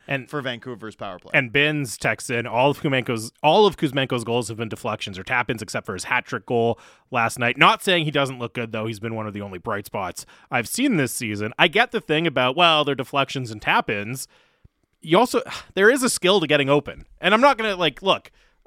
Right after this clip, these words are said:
Speaker 1: I'm not gonna say it's, "Oh, wow, he, <laughs> it's a phenomenal play to get open to tap that puck in," but still, there is a skill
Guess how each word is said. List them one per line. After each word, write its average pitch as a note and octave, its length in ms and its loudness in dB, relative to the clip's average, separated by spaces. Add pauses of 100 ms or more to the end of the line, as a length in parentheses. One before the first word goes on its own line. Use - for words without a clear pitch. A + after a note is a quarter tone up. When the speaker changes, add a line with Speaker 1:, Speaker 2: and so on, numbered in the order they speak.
(200)
Speaker 1:
I'm D3 100 -6
not F#3 140 6
gonna D#3+ 140 2
say A#2+ 500 2
it's, - 280 -12
"Oh, F#3 160 4
wow, D#3+ 460 2
he, D3 300 -10
<laughs> - 60 -14
it's F#3 240 -4
a F3 80 2
phenomenal A3 680 4
play F#3 440 4 (260)
to G3+ 80 -2
get F3+ 140 6
open F3+ 320 4
to D#3 160 2
tap D#3 300 2
that D3 180 2
puck C#4+ 220 2
in," C#3+ 120 0
but F3+ 160 0
still, C#4 320 6
there D#3 160 -2
is G3+ 240 2
a F#3 80 -4
skill D3 500 2